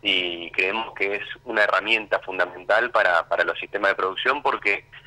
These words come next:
necesitamos este tipo de herramientas para manejar cultivos como trigo y cebada que están siendo, eh, puestos en jaque con estas malezas que, que restan rendimiento, que compiten por agua y nutrientes con el cultivo y,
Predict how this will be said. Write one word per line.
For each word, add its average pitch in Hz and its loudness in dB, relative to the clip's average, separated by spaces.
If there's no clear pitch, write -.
necesitamos 104 0
este 90 -8
tipo 101 -2
de 98 4
herramientas 101 0
para 90 2
manejar 90 0
cultivos 98 -4
como 87 -4
trigo 98 -4
y 85 -10
cebada 98 4
que - -14
están 113 0
siendo, 110 0
eh, 85 2
puestos 110 -4
en 85 -6
jaque 110 -2
con 98 0
estas 95 0
malezas 95 0
que, 78 -12
que 78 -14
restan 95 0
rendimiento, 120 0
que 87 -6
compiten 87 -6
por 90 0
agua 92 0
y - -8
nutrientes 90 -8
con 90 -6
el 87 -8
cultivo 101 -2
y, 90 -4